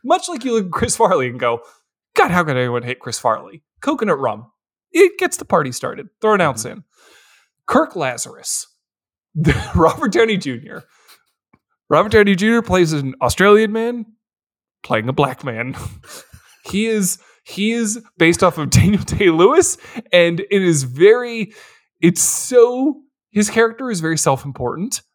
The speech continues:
Speaker 2: Mm-hmm.
Speaker 1: very sort of, "I have fourteen Oscars and all of my movies are very deep." Um, so for all of those really, like, over the top characters, get an overproof Jamaican rum, just something
Speaker 2: Mm.
Speaker 1: with just such, it's,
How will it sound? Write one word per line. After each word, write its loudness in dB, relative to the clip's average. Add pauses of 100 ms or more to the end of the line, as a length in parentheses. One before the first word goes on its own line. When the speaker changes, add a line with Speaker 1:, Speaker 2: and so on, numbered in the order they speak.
(160)
Speaker 2:
Mm-hmm. -12
Speaker 1:
very -2
sort -2
of, -4 (100)
"I 0
have 0
fourteen -4
Oscars -2
and -12
all 2
of -8
my -6
movies -6
are -10
very -8
deep." -16 (640)
Um, 0 (200)
so 4
for -2 (100)
all 4
of -4
those -4
really, -6
like, -4
over -4
the -8
top -10
characters, -6
get 2
an -4 (100)
overproof -2
Jamaican -10
rum, -6 (300)
just -2
something -4
Speaker 2:
Mm. -2
Speaker 1:
with 2
just -4
such, -2 (100)
it's, -6